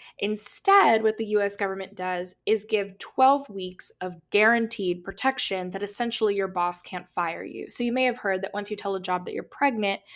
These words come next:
legally, they can't say, "Fuck you, pregnant bitch, get the fuck out of here. We need someone to do your job." They have to hold your job. They can't discriminate against you on the basis of pregnancy.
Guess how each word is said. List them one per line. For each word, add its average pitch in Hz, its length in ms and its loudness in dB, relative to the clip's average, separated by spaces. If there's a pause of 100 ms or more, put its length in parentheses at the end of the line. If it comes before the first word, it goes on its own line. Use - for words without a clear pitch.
(300)
legally, 226 840 4
they 220 80 6
can't 214 320 -2
say, 190 420 0 (140)
"Fuck 226 300 0
you, 214 100 -2
pregnant 185 380 -6
bitch, 185 160 -4
get 185 100 -12
the 180 60 -18
fuck 180 200 -8
out 202 140 2
of 185 60 -4
here. 185 160 -6
We 185 100 -4
need 190 140 -6
someone 185 220 -6
to 175 60 -6
do 180 80 -4
your 180 140 -2
job." - 380 -6 (500)
They 339 80 -2
have 320 240 2
to 277 100 0
hold 240 200 2
your 220 100 4
job. 185 400 4
They 185 120 -6
can't - 380 -8
discriminate 254 640 2
against 180 420 -4
you 180 180 0
on 185 140 -2
the 185 80 -6
basis 180 360 -6
of 180 140 -10
pregnancy. 175 720 -6